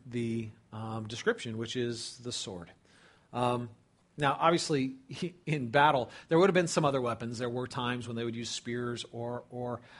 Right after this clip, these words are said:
um, bows and arrows or things like that. But, but the average foot soldier in the Roman army, they were all equipped with swords. And, and these swords were, um, very specific kinds of swords. They were, they were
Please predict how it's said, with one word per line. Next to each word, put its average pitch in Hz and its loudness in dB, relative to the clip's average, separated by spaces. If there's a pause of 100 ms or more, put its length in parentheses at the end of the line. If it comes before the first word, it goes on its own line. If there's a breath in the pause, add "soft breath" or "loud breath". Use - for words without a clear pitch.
(140 loud breath)
um, 123 -6
bows 127 0
and 127 -2
arrows 123 0
or 120 -8
things 123 -6
like 110 -6
that. 120 -4
But, 123 -4 (160)
but 131 -4 (120)
the 135 -2
average 190 2
foot 226 0
soldier 120 -2
in 123 -4
the 123 -6
Roman 151 2
army, 113 2 (280)
they 143 2
were 139 0
all 190 4
equipped - -4
with 120 -8
swords. - -8 (760 loud breath)
And, 143 0
and 147 0
these 208 2
swords 170 2 (760)
were, 151 4
um, 139 2
very 165 4
specific 151 -4
kinds 135 -2
of 117 -8
swords. 104 -6
They 120 -2
were, 123 -4
they 123 -4
were 120 -6